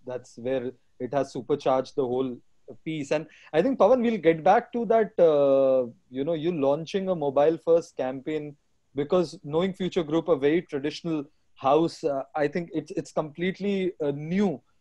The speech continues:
what we're hearing. So I think after World Shorts Day, this is gonna be something I would be looking forward to, right? But, uh, so I, I come to platforms, right? Because we have some very interesting mix. I'll, I'll give a very quick, uh,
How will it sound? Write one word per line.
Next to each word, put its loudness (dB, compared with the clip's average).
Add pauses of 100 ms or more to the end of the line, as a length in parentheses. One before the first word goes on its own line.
what 2
we're 4
hearing. 4
So 2
I 2
think -4
after 0
World 2
Shorts -2
Day, 0
this -6
is -10
gonna -4
be -6
something -6
I -2
would -4
be -6
looking -10
forward -4
to, -2 (460)
right? 0
But, 0 (380)
uh, 6 (100)
so -2
I, 6
I 6
come 0
to -2
platforms, 0
right? 2
Because -2
we -2
have 0
some -6
very -2
interesting -4
mix. -6
I'll, 4
I'll 6
give 2
a 6
very 4
quick, 2 (340)
uh, 6